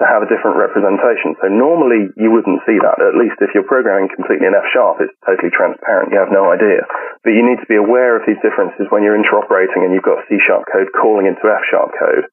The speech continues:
And the normal way that you do the, the, you know, the transaction is by dressing it up and saying, "Well, this is actually a delegate." Um, but delegates are slightly less powerful, I think. So one thing is you have to explicitly declare the types of delegates in C sharp, I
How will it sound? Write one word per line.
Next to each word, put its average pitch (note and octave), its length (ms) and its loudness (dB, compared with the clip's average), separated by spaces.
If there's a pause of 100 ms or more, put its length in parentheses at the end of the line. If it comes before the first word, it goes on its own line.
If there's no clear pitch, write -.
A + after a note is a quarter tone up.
(420)
And G#2+ 80 2
the A2 80 2
normal A2+ 320 2
way G#2 160 2
that - 80 -2
you F#2+ 160 -2
do G2+ 160 2
the, F2+ 80 0 (160)
the, F#2 80 0 (240)
you - 160 -4
know, F#2 160 2 (240)
the F#2+ 80 -4
transaction G2+ 640 0
is - 80 -10
by G2 240 0
dressing - 240 0
it F#2 80 2
up F#2+ 160 0
and F#2 160 -4
saying, F2+ 160 0
"Well, F2+ 80 0
this F#2 160 0
is - 80 -6
actually - 320 -2
a - 80 -8
delegate." G2+ 400 0 (640)
Um, G2+ 400 2
but C#3+ 240 0
delegates A#2 400 2
are F#2+ 400 0
slightly G#2+ 240 2
less F#2+ 240 0
powerful, G2 400 0
I - 80 -6
think. - 160 -2
So F#2+ 80 0
one G#2+ 240 0
thing G2 160 2
is F#2+ 80 -2
you - 80 -4
have G#2 240 0
to F2 80 0
explicitly - 560 -2
declare G#2 320 0
the G2+ 160 0
types A#2 240 0
of C3 160 -2
delegates D3 480 2
in C#3+ 160 0
C D#3 160 2
sharp, D#3+ 240 0
I C3 80 0